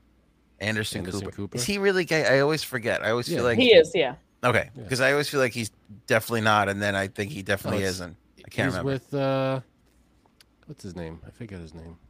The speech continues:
Speaker 3: Andy
Speaker 2: Did they
Speaker 3: Cohen,
Speaker 2: do
Speaker 3: but
Speaker 2: the
Speaker 3: not really.
Speaker 2: Yeah, and they, they do New Year's together. They were, don't they do the New
Speaker 1: No, they're
Speaker 2: Year's?
Speaker 1: not together.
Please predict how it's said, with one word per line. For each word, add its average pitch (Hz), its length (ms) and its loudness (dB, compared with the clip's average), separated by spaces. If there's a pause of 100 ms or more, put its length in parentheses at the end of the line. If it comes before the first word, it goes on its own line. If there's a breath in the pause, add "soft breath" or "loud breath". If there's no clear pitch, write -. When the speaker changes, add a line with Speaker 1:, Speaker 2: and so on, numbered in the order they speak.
(220)
Speaker 3:
Andy 170 260 0
Speaker 2:
Did 165 120 -6
they 190 40 6
Speaker 3:
Cohen, 196 120 4
Speaker 2:
do 170 60 2
Speaker 3:
but 139 80 0
Speaker 2:
the - 60 4
Speaker 3:
not 151 220 2
really. 151 440 4
Speaker 2:
Yeah, 143 180 2
and 117 200 -6
they, 139 180 -2
they 151 140 -2
do 170 140 -2
New 196 120 -2
Year's 135 200 -2
together. 90 280 -10
They 110 100 -10
were, 120 240 -8 (600)
don't 127 140 -14
they 135 80 -10
do 135 120 -4
the - 80 -4
New 233 60 2
Speaker 1:
No, 269 160 6
they're 143 120 4
Speaker 2:
Year's? 208 60 2
Speaker 1:
not 240 160 2
together. 98 580 -4